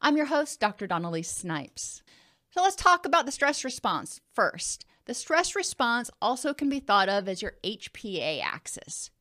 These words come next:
When your H P A axis, when your brain perceives there's a threat, the H P A axis kicks into gear and secretes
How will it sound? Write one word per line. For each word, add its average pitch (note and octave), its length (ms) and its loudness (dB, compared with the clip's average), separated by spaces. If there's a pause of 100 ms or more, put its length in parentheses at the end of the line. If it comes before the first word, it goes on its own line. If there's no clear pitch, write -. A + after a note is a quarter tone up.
(580)
When D#4 500 0
your B3+ 280 2
H C4 320 -4
P C#4 200 -6
A C4+ 160 2
axis, E3 520 -2
when G3+ 100 -6
your C4 80 -2
brain G#3+ 420 -4
perceives C#4+ 600 -6
there's C4 240 -4
a B3 80 -6
threat, A#3 460 -2 (480)
the A3 140 -6
H - 260 -2
P C4+ 160 -2
A B3 160 2
axis A3+ 360 2
kicks - 340 -2
into D4+ 180 0
gear B3+ 400 -2 (260)
and G#3+ 100 -4
secretes - 600 -8